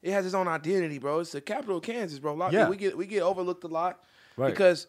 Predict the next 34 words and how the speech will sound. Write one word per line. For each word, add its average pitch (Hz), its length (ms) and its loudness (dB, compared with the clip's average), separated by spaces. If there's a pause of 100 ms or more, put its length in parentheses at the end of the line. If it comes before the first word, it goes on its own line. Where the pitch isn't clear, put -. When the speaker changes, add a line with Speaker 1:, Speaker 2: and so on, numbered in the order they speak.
Speaker 1:
it's - 180 -4
crazy. 190 340 4
Our 143 160 2
capital 175 400 0
ain't 151 260 -8
bigger 156 300 -4
than, 135 180 -12
like, 127 180 -18
Wichita. 135 480 -12
Wichita's 135 320 -10
a 127 40 -6
little 135 220 -8
bigger. 131 380 -8
Can-, - 180 -6
Speaker 2:
Right. 120 100 0
Speaker 1:
we're, 175 80 -4 (340)
we're 139 60 -12
right 180 220 -4
between 170 380 -10
Wichita 165 340 -12 (1300)
and 147 140 -12
Kansas 151 340 -12
City. 135 400 -10
So - 160 -12
Speaker 2:
Right. 113 240 0 (520)
Speaker 1:
we 165 100 -6
kinda 160 200 -6
get 151 160 -6
overlooked, 156 420 -2
even 175 280 -6
with 156 160 -6
Lawrence 175 400 -2
being, 143 420 -14
like, 131 220 -14